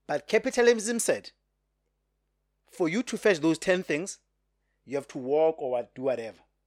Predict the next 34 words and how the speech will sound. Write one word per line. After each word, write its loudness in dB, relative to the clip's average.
And -6
then 2
what -4
capitalism -2
does 0
this, -6
and -8
then -6
they -8
call -10
it -10
talent. -10
They -8
say, -8
if -2
speed -4
to -12
get 2
to -6
that 0
parcel, 0
Modise -2
has -6
twi-, 2
two -10
times 0
the -4
speed, -10
we -2
are 2
going -2
to -6
grant 0
Modise -8